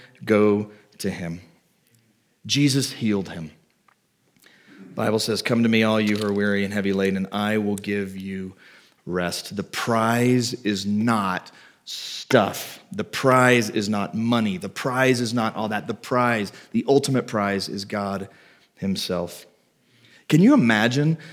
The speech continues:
being in a relationship with somebody just for the benefits that they bring you? You should be able to do that 'cause that's our world today. Get in a relationship, and then as long as they're helpful to you, then keep 'em, and if not, just kinda kick 'em out.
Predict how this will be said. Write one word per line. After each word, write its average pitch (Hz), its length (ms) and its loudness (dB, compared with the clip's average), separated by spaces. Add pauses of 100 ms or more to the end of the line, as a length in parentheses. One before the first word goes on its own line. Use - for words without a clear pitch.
(240)
being 156 260 8
in 160 80 6
a 147 80 6
relationship 120 720 4
with 107 100 0
somebody 107 460 0
just 147 340 2
for - 80 0
the 139 100 4
benefits 127 420 0
that 107 200 -2
they 113 140 4
bring 113 280 2
you? 117 300 2 (960)
You 135 120 0
should 208 180 6
be 175 140 8
able 143 140 6
to 123 60 6
do 123 120 4
that 131 160 6
'cause 127 100 0
that's 131 180 6
our 123 120 8
world 110 260 4
today. 87 300 -4 (500)
Get 151 140 8
in 160 40 6
a 165 40 8
relationship, 135 720 4 (200)
and 127 140 4
then 120 180 8
as 110 200 0
long 139 200 4
as 131 140 4
they're 131 260 8
helpful 139 360 4
to 113 100 0
you, 107 160 4
then 107 160 0
keep 139 160 2
'em, 127 60 -2
and 127 100 2
if 147 80 2
not, 110 220 0
just 104 120 -4
kinda 110 140 -6
kick 107 140 -4
'em 92 80 -8
out. 87 100 -12